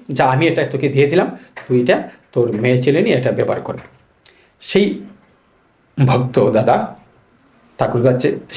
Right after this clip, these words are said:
ঠাকুরের সেই দান গ্রহণ করে, আশীর্বাদ মনে করে সেটা নিয়ে চলে যাচ্ছেন বাড়ির দিকে। আর মনে মনে ভাবছেন, "হ্যাঁ রে, কিছু তো বলা হলো না, ঠাকুর একটা কম্বল দিয়েছেন, এই কম্বল দিয়ে বা আমি কী করবো?" যাই হোক, তারপর ঠাকুর দিয়েছেন, তিনি সাদরে গ্রহণ করে অনেক আনন্দিত মনে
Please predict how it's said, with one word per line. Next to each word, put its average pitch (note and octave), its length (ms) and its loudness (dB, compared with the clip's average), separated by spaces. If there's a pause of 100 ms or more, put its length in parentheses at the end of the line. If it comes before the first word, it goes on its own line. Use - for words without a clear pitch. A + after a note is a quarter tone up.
(140)
ঠাকুরের C3 260 2
সেই C3 200 2
দান C#3 380 -2
গ্রহণ C3 340 0
করে, F#3+ 320 2
আশীর্বাদ C3 560 0
মনে A2+ 240 -2
করে - 260 -2 (280)
সেটা - 260 0
নিয়ে A2+ 160 0
চলে A2 200 0
যাচ্ছেন B2+ 380 0
বাড়ির G#2+ 260 0
দিকে। - 200 -6
আর G#2+ 120 -2
মনে B2+ 160 4
মনে C3 140 4
ভাবছেন, A2+ 320 0
"হ্যাঁ A#2+ 120 -2
রে, C3+ 180 0 (400)
কিছু F3+ 220 2
তো F#3+ 100 2
বলা C3+ 200 4
হলো F3 260 0
না, - 60 -2
ঠাকুর B2 200 0
একটা C3+ 140 2
কম্বল A#2+ 380 2
দিয়েছেন, F3+ 340 0
এই C#3+ 60 0
কম্বল C3+ 380 0
দিয়ে D#3+ 180 2
বা F3+ 120 2
আমি F3+ 180 0
কী E3 200 -8
করবো?" E3+ 400 0 (140)
যাই A#3 160 0
হোক, - 200 0
তারপর E3+ 320 2
ঠাকুর C#3 260 0
দিয়েছেন, F#3+ 380 0 (340)
তিনি D3 160 -2
সাদরে C3 380 2
গ্রহণ D3+ 260 -2
করে F#3 200 2 (360)
অনেক D3 260 -2
আনন্দিত F3+ 460 2
মনে A2+ 300 0